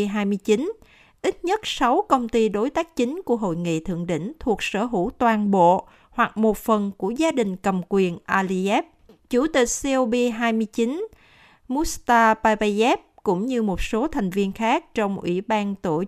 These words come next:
chức chính thức là những người trung thành với chính phủ hoặc làm việc cho công ty dầu khí nhà nước Soka. Ông Gorga Chorcha cho biết,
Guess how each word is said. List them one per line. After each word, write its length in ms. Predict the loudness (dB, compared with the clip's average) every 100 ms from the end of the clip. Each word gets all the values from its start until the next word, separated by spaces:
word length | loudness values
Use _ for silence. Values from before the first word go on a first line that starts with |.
| -2
chức 160 | -4 -4 -4
chính 260 | -4 -2
thức 240 | 0 0 -2 -12 -20 -14 2
là 160 | 2
những 220 | 4 0
người 140 | 2 2
trung 260 | 2 -2
thành 300 | -2 -2 -2
với 160 | -2 -4
chính 220 | -2 -4
phủ 400 | 0 2 4 0 -6 _
hoặc 300 | _ 0 2
làm 180 | 2 2
việc 320 | 2 0 0
cho 100 | -4
công 240 | -4 -4 -2
ty 240 | -2 0
dầu 260 | 0 -2 -2
khí 360 | -4 -4 -2
nhà 260 | -4 -4 -2
nước 300 | -2 -2 -2
Soka. 680 | -4 -4 -4 -2 2 2 2 -4 _ _ _ _
Ông 400 | 0 2 -2 -2
Gorga 560 | 4 4 4 4 6 6
Chorcha 520 | 2 0 2 2 2
cho 180 | 2 0
biết, 380 | 2 0 -2